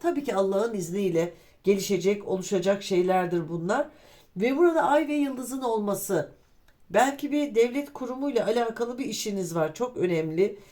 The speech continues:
bir işiniz olabilir. Hastane, postane, e, nasıl diyeyim, e, vergi dairesi, e, gibi, mahkeme gibi, adliye gibi.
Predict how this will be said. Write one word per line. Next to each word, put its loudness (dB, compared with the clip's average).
bir -4
işiniz -2
olabilir. 2
Hastane, 0
postane, 0
e, 4
nasıl -2
diyeyim, 0
e, 4
vergi 8
dairesi, 4
e, 2
gibi, 2
mahkeme 4
gibi, 2
adliye 4
gibi. -2